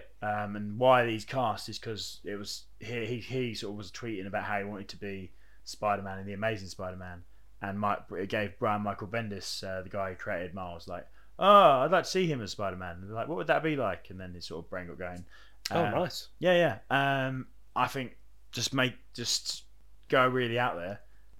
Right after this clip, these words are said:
Speaker 2: and just be like, just make that guy Spider-Man, just based on my friend's sort of, uh, sort of misunderstanding.
Speaker 1: <laughs>
Speaker 2: Just, I know it's like, uh, that guy hasn't been Spider-Man in the comic, but, like,
Speaker 1: Yeah.
Speaker 2: I love that dude, and, like,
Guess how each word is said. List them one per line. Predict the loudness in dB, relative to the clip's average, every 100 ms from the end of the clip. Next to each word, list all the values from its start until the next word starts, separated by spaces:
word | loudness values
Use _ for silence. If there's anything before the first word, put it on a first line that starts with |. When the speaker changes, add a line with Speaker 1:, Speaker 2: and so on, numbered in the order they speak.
| -12
Speaker 2:
and | -10 -8
just | -8
be | -6
like, | -4 -4 -6 -14 -10
just | -8
make | -2 -2 -4 -10 -4
that | 0 0
guy | 0
Spider-Man, | -2 -2 -4 -4 -6 -8 -4
just | -4 4
based | 6 6 2
on |
my | 0
friend's | 0 0 0 -2
sort | -2 -4
of, | -8 -6 -2
uh, | 2 0 -2 -8 -14 -8
sort | -4 -4
of | -6 -14 -14 -14 -8
misunderstanding. | -4 -2 -2 -2 -2 -2 -4 -10 -14 -14 4
Speaker 1:
<laughs> | 4 8 8
Speaker 2:
Just, | 8 6 8
I | 10
know | 12
it's | 12 10
like, | 6 6 2
uh, | 2 2
that | 4
guy | 4
hasn't | 4 2 0
been | 0
Spider-Man | 4 4 4 0
in | -2
the | -4
comic, | -6 -6 -8 -8
but, | -4
like, | 2 2
Speaker 1:
Yeah. | 2 -10 -16 -16 -16 -8 -4
Speaker 2:
I | 4
love | 6
that | 6 2
dude, | -2 -6 -8 -14 -16 -16 -12 -6
and, | -2
like, | 0 -2